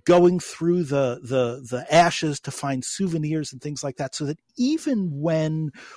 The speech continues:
we talk about the most horrible things, we still err on the side of socia-, of sociality,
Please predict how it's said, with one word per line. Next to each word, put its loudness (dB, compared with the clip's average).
we 0
talk -4
about -4
the -4
most -6
horrible 2
things, -6
we 4
still 4
err 6
on 4
the 0
side 0
of -4
socia-, -2
of -2
sociality, 0